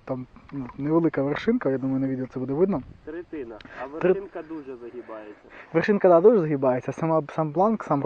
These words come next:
Speaker 1: робоча
Speaker 2: рабати
Speaker 1: частина.
Speaker 2: десь третина бланку.
Speaker 1: Е, на такому невеликому окуні не відпрацьовує. Е, рачок, німбл від Байтона, ну, дуже класна річ. Цей с-, с-, силікон рекомендую всім. Дійсно класні кольори, е, бюджетна ціна,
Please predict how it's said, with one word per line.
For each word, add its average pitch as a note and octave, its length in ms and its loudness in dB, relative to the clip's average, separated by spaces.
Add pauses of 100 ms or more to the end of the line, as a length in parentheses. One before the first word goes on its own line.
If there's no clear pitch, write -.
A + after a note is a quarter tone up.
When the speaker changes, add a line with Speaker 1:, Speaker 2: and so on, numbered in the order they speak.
Speaker 1:
робоча C#3+ 220 0
Speaker 2:
рабати C#3+ 180 -6
Speaker 1:
частина. B2+ 300 -2
Speaker 2:
десь - 160 -12
третина D3 480 -14
бланку. C3+ 200 -4
Speaker 1:
Е, C3 240 0
на D3+ 100 0
такому F#3+ 240 0
невеликому F#3 400 4
окуні C#3+ 220 0
не D#3 80 2
відпрацьовує. B2 720 0 (580)
Е, B2 200 -2 (560)
рачок, D3 480 4 (160)
німбл F#3+ 420 6
від C#3+ 120 2
Байтона, D#3+ 540 6 (480)
ну, C#3 100 -4
дуже D3+ 260 -4
класна C#3+ 380 4
річ. E3+ 320 -4 (460)
Цей D3 100 -4
с-, - 200 -14
с-, D3 320 -6 (140)
силікон E3 340 2
рекомендую E3+ 560 2
всім. C3+ 300 -4 (1600)
Дійсно D3+ 420 -6
класні D#3 360 4
кольори, E3 480 4 (340)
е, C3 160 0
бюджетна C3 460 0
ціна, D3+ 360 -2